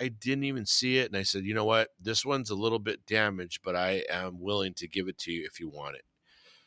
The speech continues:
And she was like, "For how much?" And I go, "No, no, no, I'm giving it to you. It's free. I want you to have it. If you really want it, just don't sell it." And, uh, she took it. I gifted it to her, and she was really, really happy.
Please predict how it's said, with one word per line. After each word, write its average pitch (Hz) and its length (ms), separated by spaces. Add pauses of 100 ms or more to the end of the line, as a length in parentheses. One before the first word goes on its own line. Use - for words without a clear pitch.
(320)
And 85 340
she 87 200
was 92 240
like, 92 240 (140)
"For - 180
how 104 220
much?" - 560 (840)
And 95 120
I 101 80
go, 110 100
"No, 143 160
no, 143 140
no, 120 220
I'm 98 200
giving 127 320
it 87 120
to 87 120
you. 73 180
It's 90 180
free. 104 360 (800)
I 92 80
want 104 200
you 101 80
to 92 80
have 110 260
it. 82 80
If 80 140
you 98 120
really 98 200
want 101 300
it, 92 200
just - 240
don't 90 200
sell 85 280
it." 67 100 (1300)
And, 80 400
uh, 80 160
she - 180
took 90 260
it. 87 100
I 80 100
gifted 82 400
it 78 120
to 87 140
her, 87 160
and 80 160
she - 140
was 85 160
really, 82 280
really 76 200
happy. 90 500